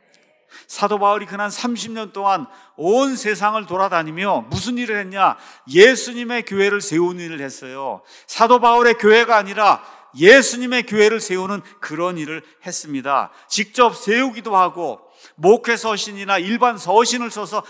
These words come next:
한 일이 뭐냐? 예수님의 교회를 세우는 거예요. 예수님의 교회를 세우는 거다.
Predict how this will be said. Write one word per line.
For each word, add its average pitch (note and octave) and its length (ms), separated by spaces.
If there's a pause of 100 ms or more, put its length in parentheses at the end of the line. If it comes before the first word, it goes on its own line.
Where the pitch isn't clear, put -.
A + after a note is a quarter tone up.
(100)
한 B3 240
일이 A3 200
뭐냐? G3 420 (320)
예수님의 B3 580
교회를 G#3+ 320
세우는 D#3+ 440
거예요. A2 340 (420)
예수님의 F#3+ 600
교회를 D3+ 420 (160)
세우는 B2+ 460
거다. G#2+ 340